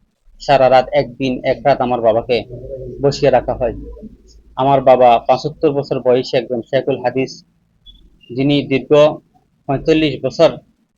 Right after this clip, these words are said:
হাদিসের দরজ দিয়েছেন, যি-, যি-, যিনি দীর্ঘ পঁয়তাল্লিশ বছর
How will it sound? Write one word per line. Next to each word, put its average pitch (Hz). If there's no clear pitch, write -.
হাদিসের 135
দরজ 127
দিয়েছেন, 143
যি-, 131
যি-, 127
যিনি 139
দীর্ঘ 127
পঁয়তাল্লিশ 135
বছর 131